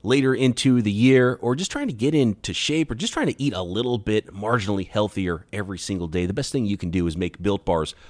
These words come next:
part of your plan. High in protein, low calorie, low sugar snacks that taste great and you can feel good about eating them. Here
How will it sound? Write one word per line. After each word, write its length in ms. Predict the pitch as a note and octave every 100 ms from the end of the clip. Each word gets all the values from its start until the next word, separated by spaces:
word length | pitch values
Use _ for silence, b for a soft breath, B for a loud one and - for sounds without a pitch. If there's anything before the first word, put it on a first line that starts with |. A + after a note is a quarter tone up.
| b
part 320 | - G#2+ - b b -
of 180 | F#2+ E2+
your 460 | D#2 F#2 F2 E2 b _
plan. 340 | - F2+ D2 - _ -
High 240 | B2 D#3
in 220 | D3+ C#3
protein, 560 | A2 C3 C3 - G2 C#2+
low 340 | F2 B2+ D#3+ D#3+
calorie, 680 | - C3 B2+ B2 G2 D#2 -
low 500 | F#2+ C3+ D3+ D#3 D3 b b
sugar 560 | - - D3 C3+ B2+ A#2
snacks 500 | - A#2 A2+ A2+ -
that 200 | G#2 F#2+ _ _
taste 420 | C3+ D#3 D#3 -
great 340 | A#2 A#2 A2 -
and 140 | G2+
you 80 | G#2+
can 140 | G2+
feel 240 | F#2 G#2+ F2+
good 280 | F2+ F2+ E2+ b b
about 400 | - E2+ E2 E2+ -
eating 300 | F#2 E2+ D#2
them. 120 | C2+
Here 320 | C#2+ A#2+ G3+